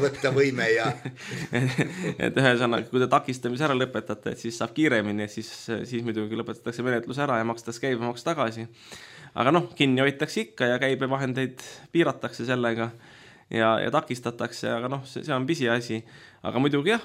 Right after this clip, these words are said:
Speaker 2: kõik mul mõtled need tööjõumaksud, eks ole, kus kaablivedajad ja postipanijad ja alajaama ehitajad, kui soodsalt saaks nagu asja valmis ehitada... Ja püsti panna, to-, tootma panna ja siis, ütleme,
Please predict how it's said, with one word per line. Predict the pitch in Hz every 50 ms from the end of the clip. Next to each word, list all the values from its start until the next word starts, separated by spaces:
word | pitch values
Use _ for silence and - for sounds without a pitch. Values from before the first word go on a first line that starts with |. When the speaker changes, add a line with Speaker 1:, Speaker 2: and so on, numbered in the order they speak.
| - -
Speaker 2:
kõik | 117 110 117 120
mul | 113 113 110
mõtled | 113 113 113 - -
need | 113 113 117 -
tööjõumaksud, | 127 123 117 113 113 113 127 135 131 - 113 107 104 107
eks | - - - 107
ole, | 104 98 101 104
kus | 107 - - -
kaablivedajad | 113 110 107 107 107 104 110 104 107 107 107 104 104 104 -
ja | 110 107
postipanijad | 113 117 113 - - 104 - 113 110 107 104 107 104 104 101
ja | 107 113
alajaama | 113 107 107 107 107 107 113 123
ehitajad, | 123 117 117 - - 110 107 113 120 - - - - - - - - -
kui | - - - 123
soodsalt | 143 170 160 135 - - 127 120 -
saaks | 143 135 131 - - 131
nagu | 131 131 160
asja | 160 160 151 156
valmis | 196 202 160 139 131 127 139
ehitada... | 143 135 127 127 127 127 120 123 127 127 127 127 - - - - - - - _ -
Ja | - 123 131 135 135 135 135 135 135 127 113 - - - 76 - -
püsti | - 214 208 - - 190 170
panna, | 135 139 139 139 139 135
to-, | 135 196 208 175 -
tootma | - 226 214 180 180 165 151 135
panna | 147 147 147 143 139 139 135 -
ja | - 160 160
siis, | 247 262 226 143 117 113 - - -
ütleme, | 110 117 - 127 120 120 117 117